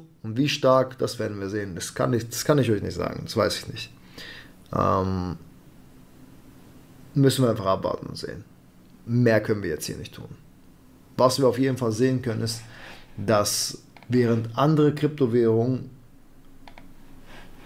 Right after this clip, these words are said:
sehr volatil sind, X R P sich eigentlich ziemlich preisstabil gehalten hat.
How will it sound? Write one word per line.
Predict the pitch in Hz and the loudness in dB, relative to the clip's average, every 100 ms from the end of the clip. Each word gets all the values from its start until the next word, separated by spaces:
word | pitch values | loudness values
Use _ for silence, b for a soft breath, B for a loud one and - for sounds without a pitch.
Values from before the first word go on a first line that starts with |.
| B | B
sehr | 113 107 143 151 | -2 4 4 6
volatil | 143 131 - 165 | 4 4 2 0
sind, | 110 113 131 | 0 -4 -6
X | - 147 | -2 -2
R | |
P | 147 - 170 | -2 -2 -2
sich | 170 180 - | 0 -2 0
eigentlich | 107 120 135 139 - - | 0 2 0 0 -2 -4
ziemlich | - 131 147 143 - | 0 2 4 2 -2
preisstabil | - 104 - 110 101 110 117 | -2 -2 0 -2 -2 -2 0
gehalten | 123 107 - | -2 -2 -6
hat. | 92 | -10